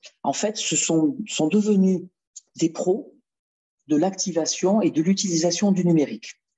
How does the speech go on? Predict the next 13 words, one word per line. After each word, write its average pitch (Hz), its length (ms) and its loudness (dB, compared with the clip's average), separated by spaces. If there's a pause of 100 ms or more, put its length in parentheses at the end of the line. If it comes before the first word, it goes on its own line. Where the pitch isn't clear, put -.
alors 147 280 -2
même 208 280 2
qu'au 175 100 0
départ, 170 520 -4 (320)
les 131 100 -2
personnes 175 340 -2
nous 160 100 2
disaient 135 360 0
qu'elles 135 220 -2
n'étaient 131 260 0
pas, - 340 -2 (400)
euh, - 40 -10 (260)
aguerries 151 580 -2